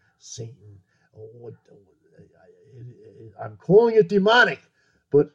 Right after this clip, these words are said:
probably a better name for it is maleficent.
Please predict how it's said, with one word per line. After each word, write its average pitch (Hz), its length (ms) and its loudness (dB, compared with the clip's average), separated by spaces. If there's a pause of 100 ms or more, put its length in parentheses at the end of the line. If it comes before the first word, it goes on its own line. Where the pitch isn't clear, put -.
(240)
probably 233 480 0
a 226 60 4
better 240 240 2
name 240 280 0
for 220 240 4
it 214 60 4
is 185 140 0
maleficent. 196 760 0